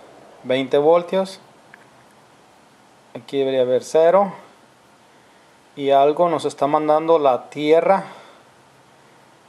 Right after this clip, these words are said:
la corriente a tierra. Aquí no tenemos lectura. Y aquí tenemos veinte voltios.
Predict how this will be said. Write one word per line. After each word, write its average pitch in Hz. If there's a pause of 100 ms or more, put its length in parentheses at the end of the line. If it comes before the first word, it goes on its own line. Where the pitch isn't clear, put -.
la 131
corriente 147
a 123
tierra. 135 (1800)
Aquí 165 (360)
no 143
tenemos 143
lectura. 196 (1160)
Y 131
aquí 156
tenemos 143 (1500)
veinte 131
voltios. 165